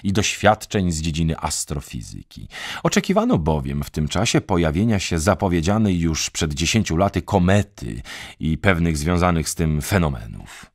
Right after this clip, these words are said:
Ponadto w Marsylii wsiadło kilku dyplomatów angielskich i francuskich spieszących na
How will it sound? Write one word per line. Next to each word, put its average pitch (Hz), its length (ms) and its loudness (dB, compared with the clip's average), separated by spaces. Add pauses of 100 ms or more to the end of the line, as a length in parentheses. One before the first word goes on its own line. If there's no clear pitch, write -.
(320)
Ponadto 190 380 0
w 101 100 -2
Marsylii 110 580 0
wsiadło 147 420 2
kilku 123 300 -2
dyplomatów 95 720 0
angielskich 80 640 -2
i 85 60 -2
francuskich 78 720 -4
spieszących 104 720 -4
na 78 180 0